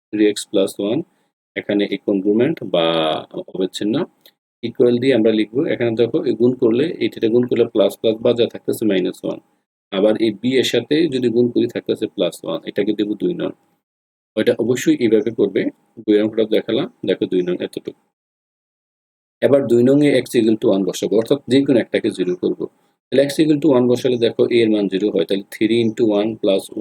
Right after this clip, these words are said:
one equal to four into one minus one plus b into এটা। তাহলে ultimate এই ফোর, চার এ, চার হচ্ছে, b এর মান হয় এখানে টু, যা আমরা আগে দেখিয়েছিলাম,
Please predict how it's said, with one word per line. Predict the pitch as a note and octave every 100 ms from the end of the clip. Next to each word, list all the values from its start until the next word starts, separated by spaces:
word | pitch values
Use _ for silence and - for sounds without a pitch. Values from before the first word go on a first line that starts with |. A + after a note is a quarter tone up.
| G2
one | C#3+ A2
equal | G2+ F#2+
to | G#2
four | G2+ G2 G#2
into | G2+ A2+
one | G2
minus | F#2+ G2+ G2+ -
one | D3 -
plus | A#2 G2+ F#2
b | G2+
into | F2+ F#2
এটা। | F2 F2+ - _ - - - - _
তাহলে | G#2+ A2+
ultimate | A#2+ A#2+ A#2 A2+
এই | G#2+
ফোর, | - G#2+ G#2+ _
চার | A#2+ G#2+
এ, | G#2 -
চার | G2 G#2+
হচ্ছে, | A2 - A3+ B2+ _ G#2+
b | G#2+
এর | G2+
মান | F#2+ F#2+
হয় | C#3
এখানে | - G2+ F#2
টু, | - - -
যা | -
আমরা | G2 G2+
আগে | G2+ F#2+
দেখিয়েছিলাম, | - G#2 C3+